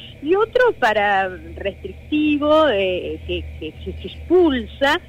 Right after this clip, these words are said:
Y eso era lo que se dirimió en el setenta y seis y lo que se sigue dirimiendo en todos estos años de democracia.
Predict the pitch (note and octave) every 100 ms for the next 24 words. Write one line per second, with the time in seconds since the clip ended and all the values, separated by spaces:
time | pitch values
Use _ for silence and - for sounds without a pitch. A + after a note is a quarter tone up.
0 | - - - - A#4 D5 - D4 A#3+ A3
1 | G#3 G3 - G3+ F#3+ G3 F#3 G3 A3 C4+
2 | C#4+ A#3+ F#3+ F#3 F3+ - F3+ F3+ F#3 -
3 | D#4 D#4+ E4 D4+ - A#3+ A#3+ G#3 G3+ F#3+
4 | F#3+ - D4 D#4 C4 A3 G3 G3+ A#3+ D4+
5 | F4+ E4 G#3 - A3 A3 - G3+ - F#3+
6 | - G#3+ A#3 B3+ F#3 D#3+ E3 E3 - G4
7 | C#4+ - E3 E3